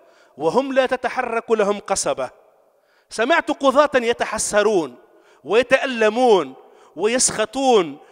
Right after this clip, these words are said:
ويندّدون لما أصاب إلياس ومن معه وبقية المرضى، ولكنهم للأسف يعجزون أن يتصدوا للخرق الجسيم. لم تبق إلا المحاماة بكل شرف، إي نعم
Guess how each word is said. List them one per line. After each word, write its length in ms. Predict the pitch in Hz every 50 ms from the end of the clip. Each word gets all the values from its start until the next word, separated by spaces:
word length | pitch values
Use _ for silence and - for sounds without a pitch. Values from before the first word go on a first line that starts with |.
| _ _ -
ويندّدون 880 | 190 269 277 269 269 285 302 254 202 240 262 - 311 339 330 285 247
لما 360 | 233 214 220 214 220 226 -
أصاب 300 | 208 - - 240 226 185
إلياس 520 | 208 - 226 208 202 220 240 226 202 - 202
ومن 240 | 202 196 214 208 202
معه 300 | 196 190 196 220 190 175
وبقية 420 | 175 185 180 185 - 220 214 202 -
المرضى، 500 | 185 185 190 202 185 160 143 147 135 120 - - _ _ _
ولكنهم 600 | - 151 175 190 190 185 - 226 226 220 208 208 214
للأسف 400 | 214 220 - 208 - 240 254 - - - - - _ _ _ _ _
يعجزون 1120 | 135 156 196 190 185 175 156 185 196 185 - 220 226 226 226 220 208 196 185 170 147 127 120 - - _ _ _ 190
أن 120 | 190 196
يتصدوا 560 | 202 202 - 196 180 - 226 202 165 175 185
للخرق 400 | 185 180 - - 202 190 190 -
الجسيم. 680 | 180 170 147 175 175 - - 202 196 170 151 143 123 113 - _ _ _ _ _ _ -
لم 180 | 170 220 226
تبق 380 | - - - - - 214 220 254
إلا 160 | 254 233 226
المحاماة 640 | 214 214 214 202 - 220 214 220 233 233 202 170 - - - - - - _ _ _ _ _ _ _ -
بكل 360 | 240 - - 339 330 311 -
شرف، 440 | - 285 277 262 240 - - - - - _ _ _
إي 120 | 202 262 277
نعم 380 | 254 233 262 247 208 156 127